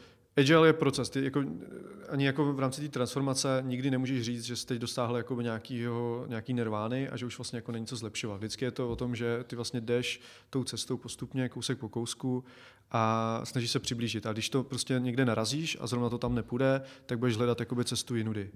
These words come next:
jo? Takže buď to prostě se budeš věnovat zrovna jakoby třeba jiné části jakoby firmy, jinému týmu, anebo, anebo,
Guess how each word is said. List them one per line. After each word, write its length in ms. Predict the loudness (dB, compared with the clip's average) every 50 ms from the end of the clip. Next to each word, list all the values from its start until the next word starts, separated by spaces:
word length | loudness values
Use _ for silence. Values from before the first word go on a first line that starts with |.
| -14 -10
jo? 160 | -8 -6 -6
Takže 200 | -6 -6 -6 -6
buď 200 | -6 -6 -8 -6
to 200 | 0 0 0 0
prostě 280 | 0 -2 -6 -6 -4 -4
se 120 | -4 -2
budeš 180 | -2 -2 -2 -2
věnovat 280 | 0 0 0 0 0 0
zrovna 260 | -2 -2 0 0 0
jakoby 320 | 0 -2 -2 -2 -2 -2
třeba 200 | -2 -2 -4 -2
jiné 180 | -2 -2 -2 -2
části 320 | -4 -6 -6 -6 -6 -8
jakoby 220 | -8 -6 -4 -6 -4
firmy, 320 | -4 -4 -2 -2 -2 -2
jinému 240 | -2 -2 -2 -2 -4
týmu, 420 | -4 -4 -4 -2 -2 -2 -4 -4 -8 -14 -20 -20 -20 -20 -18 -6
anebo, 520 | -2 -2 -2 0 0 0 0 2 0 0 -2
anebo, 640 | -4 -4 -4 -4 -2 -2 -2 0 0 0 -2 -2 -4